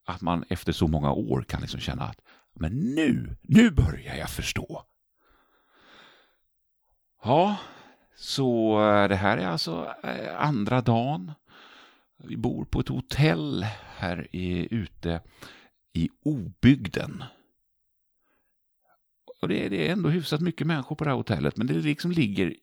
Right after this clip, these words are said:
ute i ingenstans. Det är ju inte så här att det är något väg, eh, hotell där folk stannar till. Att det skulle ligga liksom ute på vischan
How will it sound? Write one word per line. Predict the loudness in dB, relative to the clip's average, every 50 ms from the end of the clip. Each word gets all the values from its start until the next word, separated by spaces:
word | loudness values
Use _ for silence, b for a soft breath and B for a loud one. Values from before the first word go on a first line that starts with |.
| _ _
ute | -2 0 0 -2 _ -4 -4
i | -4 -2 -2 -6 -6 -6 _
ingenstans. | -2 0 0 0 0 -2 -4 -6 -6 -6 -8 -8 -8 -8 -8 -8 -10 -12 -12 -14 -14 -16 _ b b b b b b b b b b b b b b b b
Det | b -2 0
är |
ju | 0
inte | 0 -2 -2
så | 0 2
här | 2 4 4 2
att | 2 0 2
det | 0
är | 0
något | 0 0 -4
väg, | 0 2 4 4 4 2 0 -2 -4 -6 -8 -10 -10 B B B B B B B B B B -14
eh, | -10 -8 -6 -6 -6 -6 -6 -8 -12
hotell | -14 -14 -16 -16 -10 -6 -2 0 0 0 0 -2 -6 -10 -8
där | -8 -8
folk | -8 -6 -6 -8 -8 -10 -14 -10
stannar | -6 -4 -2 -2 -2 -2
till. | 0 0 0 0 -2 -4 -8 -12 -14 _ _ _ _ _ _ _ _ _ _ _ _ _ _ _ _ -18 -18 -12 -8 -6
Att | -6 -4
det | -6 -6
skulle | -2 -2 -2 0
ligga | 0 2 2 2
liksom | 2 2 0 -4 -4 -4 0 0
ute | 0 0 0 -2 _ 0 0 0 0 -4 -12 _ _ _ _ -8
på | -6 -4
vischan | -2 -2 -2 -2 -2 -2 -2 -4